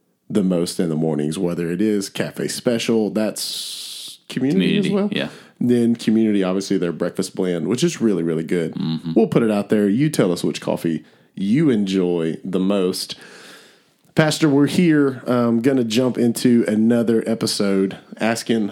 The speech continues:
Speaker 1: fun questions. Uh, this is something that, obviously, as believers, we know about. It's tithing. We know this, but say we don't.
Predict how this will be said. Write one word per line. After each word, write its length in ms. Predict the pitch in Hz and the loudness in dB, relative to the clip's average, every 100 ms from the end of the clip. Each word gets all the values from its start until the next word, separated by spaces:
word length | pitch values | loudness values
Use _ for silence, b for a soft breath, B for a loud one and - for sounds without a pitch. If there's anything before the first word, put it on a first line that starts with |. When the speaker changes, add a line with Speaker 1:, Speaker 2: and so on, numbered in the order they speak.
| - - | -10 -16
Speaker 1:
fun 420 | - 127 113 110 | -4 -2 -2 -4
questions. 880 | - 110 107 - 95 87 85 - - b b b b _ - | -2 -2 -2 -4 -2 -2 -4 -8 -16 b b b b _ -2
Uh, 520 | 123 113 107 98 98 - _ _ _ _ _ _ _ _ _ _ - | 0 0 0 -2 -4 -12 _ _ _ _ _ _ _ _ _ _ 0
this 280 | 147 165 160 | 2 4 4
is 80 | |
something 380 | 160 151 143 131 | 4 4 4 4
that, 200 | 123 120 - | 4 2 0
obviously, 560 | 117 127 123 127 123 | 2 2 2 2 2
as 200 | 107 113 | 2 0
believers, 520 | 110 107 113 110 110 101 | 0 2 4 4 2 0
we 120 | 85 | 0
know 260 | 90 110 | 2 2
about. 340 | 113 139 160 104 | 2 2 -2 -4
It's 160 | - | -8
tithing. 500 | - 110 107 135 185 b b b b b - | -2 0 2 2 0 b b b b b 0
We 100 | 110 | 4
know 320 | 113 127 160 | 4 4 4
this, 380 | 113 95 110 - | 2 0 -2 -6
but 580 | - 113 196 104 - _ _ _ _ _ _ _ _ _ _ _ | -2 2 2 0 -4 _ _ _ _ _ _ _ _ _ _ _
say 360 | - - 196 175 | -6 0 4 6
we 160 | 147 | 6
don't. 300 | 117 87 - | 4 0 -4